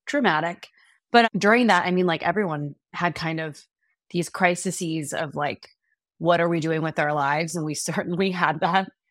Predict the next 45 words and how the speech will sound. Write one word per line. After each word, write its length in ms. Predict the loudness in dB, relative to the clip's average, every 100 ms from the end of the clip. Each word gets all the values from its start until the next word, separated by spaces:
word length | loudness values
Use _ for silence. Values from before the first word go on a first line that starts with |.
| -2
Three 300 | 0 2 2
of 140 | 2
our 140 | 2
four 260 | 2 0 -2
parents 360 | 0 -2 -2 -4
turned 240 | -2 -2
seventy. 640 | 0 0 0 -6 -8 -10 -12 _ _ _ _ _ _ _
And 80 | -4
we 60 | -2
were 80 |
like, 160 | -2 -4
"Wow, 280 | -4 -2 -2
our 180 | -4 -10 -10
parent, 280 | -6 -6 -8
our 100 | -12
parents 220 | -10 -6
are 60 | -4
getting, 220 | -4 -6
like, 160 | -10 -14
very 340 | -8 -4 -2
old." 480 | -2 -2 -2 -4 -6 -10 -6
And 200 | 0 2
then 200 | 4 4 2
on 120 | 2
top 220 | 2 2
of 60 | 2
that, 120 | 0
my 120 | -2
sister 600 | -6 -4 -2 0 0 -4 _ _ -14
had 500 | -4 -2 0 -2 -6 -8
her 280 | -6 -4 2
daughter 400 | 4 6 4 2
and 180 | 0 -2
then 80 |
got 160 | -2 -4
pregnant 320 | -6 -6 -6
with 180 | -6 -10 -10
her 260 | -8 -8 -8
son. 460 | -8 -6 -8 -14 -18 _ _ _ _
And 160 | -6 -2
I 80 | 0
was 180 | 0 0
like, 200 | -2 -4 -6
"This 180 | -4
is 300 | -4 -4 -8